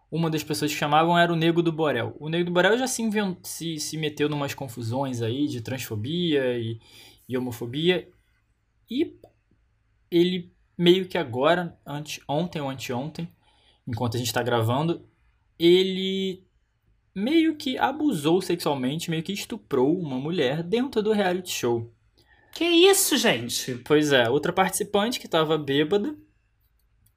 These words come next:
Speaker 1: é, a, é, a Daiane Mello, o nome da participante, ele tava depois de uma festa, ela foi dormir, eles foram deitar e meio que rolou alguma coisa ali.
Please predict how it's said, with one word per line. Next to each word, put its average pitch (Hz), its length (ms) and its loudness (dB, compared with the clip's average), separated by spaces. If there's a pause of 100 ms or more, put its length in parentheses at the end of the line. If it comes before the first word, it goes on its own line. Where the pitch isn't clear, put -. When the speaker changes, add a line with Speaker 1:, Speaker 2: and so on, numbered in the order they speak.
(240)
Speaker 1:
é, 104 800 -2 (1120)
a, 107 380 -2
é, 104 240 0
a 101 100 -2
Daiane 123 460 2
Mello, 123 440 2
o - 20 -4
nome 113 280 -2
da 107 120 -4
participante, 110 680 -8 (800)
ele 180 600 4
tava 123 180 4
depois 127 260 -2
de 123 40 -4
uma 151 120 -2
festa, 214 640 0
ela 202 600 0
foi 160 160 -6
dormir, 220 440 0
eles 175 180 4
foram 160 200 -4
deitar 208 720 0
e 202 60 -2
meio 175 220 0
que 165 140 -8
rolou 143 680 0
alguma 135 280 -6
coisa 127 320 -6
ali. 165 380 -4